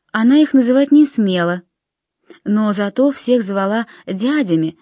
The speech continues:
с прибавлением для отличия имени тех, кого она знала. Однако с появлением Мириам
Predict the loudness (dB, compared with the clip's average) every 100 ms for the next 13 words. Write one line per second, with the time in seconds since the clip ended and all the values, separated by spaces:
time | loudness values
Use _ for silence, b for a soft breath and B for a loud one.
0 | b -20 -8 -4 -2 -2 -2 -2 -2 -2
1 | -4 -4 -6 -6 -8 -8 -6 -6 -6 -4
2 | -2 -2 -4 -4 -4 -4 -6 B B B
3 | _ -6 -4 -2 -2 -4 -4 -4 -4 -6
4 | -14 _ _ _ _ _ _ _ _ _
5 | _ _ _ _ _ _ _ B B B
6 | B -6 -2 0 0 -2 -2 -2 -4 -4
7 | -2 -2 -2 -2 -2 -2 -2 -2 -2 -2
8 | -4